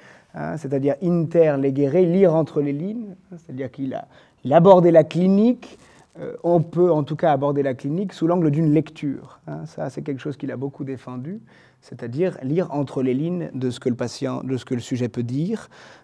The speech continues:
hein, ne pas s'arrêter directement à, à ce que l'on voit. Et il aura distingué quand même deux niveaux,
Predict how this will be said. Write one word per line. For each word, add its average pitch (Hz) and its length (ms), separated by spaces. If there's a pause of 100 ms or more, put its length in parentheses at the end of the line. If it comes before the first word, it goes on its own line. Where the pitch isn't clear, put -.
hein, 156 120
ne 147 120
pas 135 140
s'arrêter 143 400
directement 139 680
à, 120 320 (240)
à 127 60
ce - 80
que 139 100
l'on 117 140
voit. 143 420 (680)
Et 196 260
il 170 120
aura 170 200
distingué 175 580
quand 233 240
même 226 540
deux 156 280
niveaux, 202 720